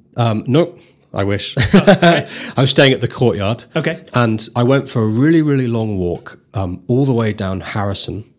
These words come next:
Speaker 1: and then kinda turned around and came back down Van Buren. And I remember just thinking, "This is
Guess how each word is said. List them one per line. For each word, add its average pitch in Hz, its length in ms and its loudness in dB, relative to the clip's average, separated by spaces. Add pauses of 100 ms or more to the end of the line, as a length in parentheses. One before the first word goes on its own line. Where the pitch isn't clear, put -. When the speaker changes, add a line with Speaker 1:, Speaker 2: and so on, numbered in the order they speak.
(760)
Speaker 1:
and 101 180 -4
then 98 240 -4
kinda - 280 -6
turned 147 320 0
around 95 320 -4
and 92 100 -12
came 95 220 -8
back 90 260 -8
down 87 340 -8 (100)
Van 87 220 -8
Buren. 92 380 -8 (560)
And 104 260 -2
I 117 60 -4
remember 131 340 -4
just - 260 -8
thinking, 92 420 -6
"This 139 180 -6
is 107 180 -8